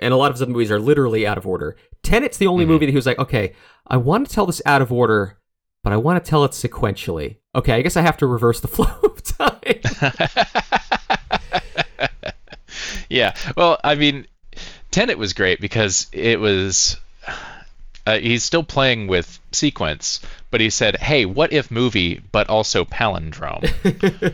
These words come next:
Speaker 1: <laughs>
Speaker 2: And it's in
Speaker 1: Correct.
Speaker 2: the title. It's so fun. Anyway.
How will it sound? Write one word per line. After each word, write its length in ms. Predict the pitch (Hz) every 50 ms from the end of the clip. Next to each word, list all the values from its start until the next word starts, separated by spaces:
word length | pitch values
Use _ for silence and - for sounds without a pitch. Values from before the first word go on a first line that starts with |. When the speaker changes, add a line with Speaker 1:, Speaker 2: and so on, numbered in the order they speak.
| - - - -
Speaker 1:
<laughs> 0 | - - - - - - - - - - - - - - - - - - - - - - - -
Speaker 2:
And 120 | 143 165
it's 160 | 175 - -
in 100 | 208 202
Speaker 1:
Correct. 160 | 190 156 123
Speaker 2:
the 60 | - -
title. 420 | - - 202 175 117 80 64 - -
It's 160 | 131 127 -
so 200 | - - 175 165 156
fun. 420 | - - 147 117 85 80 - - - - - - -
Anyway. 500 | 151 147 135 110 90 82 78 80 90